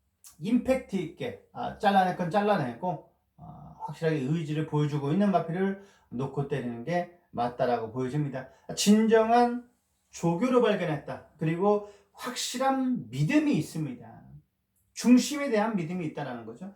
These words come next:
중심에 대한 믿음이 있는 승부경주. 자, 아홉 마리의 판때기지만, 아, 정보도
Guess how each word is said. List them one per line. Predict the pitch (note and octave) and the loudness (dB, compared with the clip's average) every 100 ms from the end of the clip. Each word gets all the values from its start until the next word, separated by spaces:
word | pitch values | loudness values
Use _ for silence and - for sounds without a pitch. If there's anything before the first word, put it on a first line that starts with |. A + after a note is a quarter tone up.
| _ _ _ | _ _ _
중심에 | - G#3+ A#3+ A#3+ - B3+ A#3+ | -4 2 4 4 4 4 6
대한 | G#3 A3+ A#3 A#3 - _ - | 6 4 2 -2 -12 _ -8
믿음이 | C3+ E3 A#3+ C4 C4 F#3 | -2 0 2 2 4 2
있는 | F3 E3+ | 0 0
승부경주. | D#3 F#3+ E3 D3+ A#2+ C#3 - _ - | 0 0 0 -4 -6 -10 -16 _ -12
자, | - | -6
아홉 | B2+ C#3+ B3 B3+ | 0 2 4 6
마리의 | B3+ A#3+ A3 G#3+ G#3 | 8 6 4 0 -2
판때기지만, | A3 G3+ G#3 G3 F3 F#3 G#3+ A3 A3 _ _ | -2 0 0 -2 -4 -4 -4 -4 -8 _ _
아, | - A#2+ | -14 -12
정보도 | - D3+ F3 E3+ D3 C3 - | -2 0 0 -2 -4 -8 -10